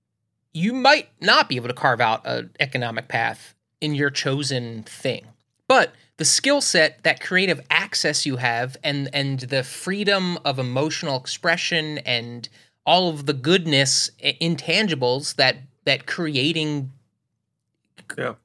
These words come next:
Speaker 1: g-, uh, generates inside of you
Speaker 2: Problem
Speaker 1: as a human
Speaker 2: solving.
Speaker 1: person, yes,
Speaker 2: Yeah.
Speaker 1: it does translate to many other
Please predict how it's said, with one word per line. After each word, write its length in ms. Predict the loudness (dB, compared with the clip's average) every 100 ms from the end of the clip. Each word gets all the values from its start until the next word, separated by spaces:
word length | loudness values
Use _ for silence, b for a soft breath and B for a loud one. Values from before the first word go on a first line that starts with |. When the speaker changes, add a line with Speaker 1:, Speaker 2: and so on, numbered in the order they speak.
| -14
Speaker 1:
g-, 260 | -10 -8 -4
uh, 100 | -4
generates 600 | 2 4 4 0 -2 -4 -4
inside 400 | -2 2 4 4
of 60 | 4
you 180 | 4
Speaker 2:
Problem 40 | 4
Speaker 1:
as 100 | 4
a 20 |
human 160 | 4 4
Speaker 2:
solving. 180 | 4 2
Speaker 1:
person, 200 | 2 0
yes, 320 | 2 2 -2 b b -4
Speaker 2:
Yeah. 200 | -4 -4 _ -16
Speaker 1:
it 280 | -8 -4
does 320 | 6 8 8 6
translate 580 | 6 6 8 4 4
to 100 | 2
many 380 | 4 6 6 6
other 420 | 6 6 4 0